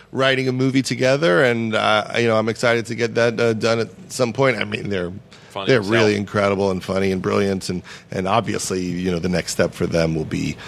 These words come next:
Speaker 1: to, you know, do in movies what, uh, Amy has just done.
Speaker 2: Can you tell us anything about the Pee Wee Project?
Speaker 1: The Pee Wee Project? Well, I, I really encourage him to do something in the tradition of Pee Wee's Big Adventure.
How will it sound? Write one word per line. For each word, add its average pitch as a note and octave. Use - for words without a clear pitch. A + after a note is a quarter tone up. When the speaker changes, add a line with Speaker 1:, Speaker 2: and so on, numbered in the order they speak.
Speaker 1:
to, F2+
you F2
know, D#2
do G#2+
in F#2
movies F2+
what, E2
uh, D#2+
Amy F2
has D#2+
just D2
done. C#2+
Speaker 2:
Can A#2+
you A2
tell G#2
us G2
anything G2
about G2
the G2
Pee G#2+
Wee G#2+
Project? A#2+
Speaker 1:
The A2
Pee E3+
Wee G3
Project? F#3
Well, G#3+
I, G3
I G3+
really A#3
encourage F#3+
him F3+
to -
do C#3
something D#3
in D3
the C3+
tradition C3+
of A#2+
Pee D3
Wee's B2
Big A2+
Adventure. G2